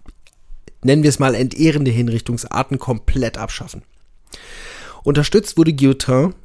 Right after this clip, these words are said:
durch den Henker von Paris, Charles-Henri Sanson. Ähm, am ersten zwölften fiel wohl bei einer der folgenden Beratungssitzungen auch das erste Mal das Wort Guillotine.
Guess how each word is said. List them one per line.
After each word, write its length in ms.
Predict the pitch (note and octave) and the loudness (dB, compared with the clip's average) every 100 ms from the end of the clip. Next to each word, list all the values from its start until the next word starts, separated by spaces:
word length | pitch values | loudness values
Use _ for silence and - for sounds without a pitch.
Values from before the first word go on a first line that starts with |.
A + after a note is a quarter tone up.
| - _ - | -20 _ -6
durch 240 | - C#3 - | 2 2 2
den 140 | C3 | 0
Henker 320 | B2+ C3+ B2+ C#3 | 0 0 -2 -2
von 200 | C#3+ B2+ | 0 4
Paris, 640 | C3 A#2 D#3 G3+ - - | 4 4 2 2 0 -6
Charles-Henri 800 | - - C#3 D3+ B2 C3 A#2+ C#3+ | -6 0 4 4 4 2 2 0
Sanson. 580 | C3+ - B2 A#2+ C3+ C3 - - - - - - - - - - - - - - - - - | 0 0 0 2 2 2 0 -10 -14 -16 -16 -20 -12 -8 -8 -8 -10 -10 -10 -12 -12 -12 -2
Ähm, 420 | B2 A#2 A#2 A2 - _ _ _ _ _ _ - | 2 2 2 -2 -8 _ _ _ _ _ _ -8
am 100 | - | -2
ersten 340 | B2+ D3+ D#3+ C3+ | 2 2 0 2
zwölften 640 | - D3+ G3 - G3 G#3+ | 4 6 4 2 -2 -2
fiel 480 | - - F3 G#3 G3 | -6 -4 0 0 -2
wohl 180 | - D3+ | -2 0
bei 140 | D3 C3+ | 2 -2
einer 220 | C#3 C#3+ | -2 -2
der 120 | C3 | -2
folgenden 380 | - C#3+ C#3+ C#3 | 0 -2 0 0
Beratungssitzungen 840 | C3 B2 C3+ C3+ A#2+ B2 - A#2+ | 0 0 -2 0 0 0 0 -2
auch 160 | F#2+ A#2 | -2 -4
das 160 | B2 | -6
erste 400 | - A#2+ B2 - | -4 -2 -2 -2
Mal 360 | B2+ A#2+ A#2+ C3 | -2 0 0 0
das 200 | B2+ - | -2 -2
Wort 220 | A#2+ A2 | -2 -2
Guillotine. 520 | A2+ A2+ - A#2 F#2+ | -2 0 2 2 0